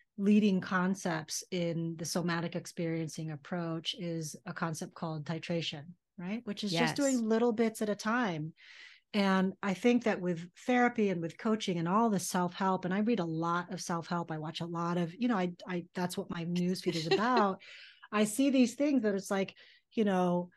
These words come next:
Speaker 1: manifest your destiny in a three-day course. And I'm like, "Y'all are nuts." And I say that with love, but it's,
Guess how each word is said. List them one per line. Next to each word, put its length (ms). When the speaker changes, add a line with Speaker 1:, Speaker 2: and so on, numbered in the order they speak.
Speaker 1:
manifest 440
your 100
destiny 520
in 100
a 80
three-day 420
course. 460
And 80
I'm 120
like, 240
"Y'all 500
are 540
nuts." 500
And 100
I 100
say 180
that 160
with 120
love, 460
but 220
it's, 280